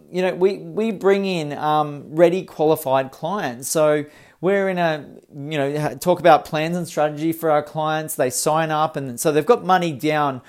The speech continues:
already and committed, uh, to a certain extent on looking to make a property deal happen. So, you know, they're forewarned, they're, um, ready to go, they're engaged. Uh, whereas an individual investor,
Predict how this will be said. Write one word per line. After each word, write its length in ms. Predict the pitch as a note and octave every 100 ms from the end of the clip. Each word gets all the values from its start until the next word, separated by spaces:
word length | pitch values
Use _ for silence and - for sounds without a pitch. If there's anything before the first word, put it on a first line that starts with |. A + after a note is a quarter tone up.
| - -
already 580 | D#3 D3+ D#3+ D3+ C3
and 180 | C#3 C#3
committed, 500 | F3 E3 F#3+ F#3+ D#3+ - - - -
uh, 260 | C#3+ C3+
to 260 | B2+ - G3
a 40 |
certain 280 | G3 G3+ F3+
extent 600 | E3 - F#3 D#3 B2+ B2+ -
on 440 | D#3 D3+ D3+ C3+
looking 280 | F3+ F#3+ F#3
to 100 | F3
make 340 | C#3 C#3+ D3+
a 120 | C3+ C#3+
property 340 | D3+ C#3+ C3+
deal 240 | B2 C3
happen. 460 | A#2 D3+ D3+ B2+ A#2+
So, 320 | E3+ D#3 C#3+ - - - - -
you 200 | D3 E3
know, 200 | D3+ C#3
they're 600 | D3+ D3+ F#3 F#3+ F#3 C3
forewarned, 800 | - F#3 E3+ D3 F#3 F3 D3 C#3+
they're, 440 | E3 D#3+ D#3 -
um, 320 | D3 C#3 C#3 -
ready 360 | D#3 E3+ F3+ E3+
to 120 | E3
go, 300 | D#3 D3+ C#3
they're 200 | D3 C#3+
engaged. 960 | D3 D3 E3 E3 D#3+ C3+ B2 A2+ - - _ _ -
Uh, 200 | C#3 C#3+ C3
whereas 360 | F3+ F#3+ F#3
an 100 | F#3
individual 540 | G3 G#3 G3+ F#3+ F#3+ F3+
investor, 640 | D#3+ E3+ E3+ F#3 E3 D3+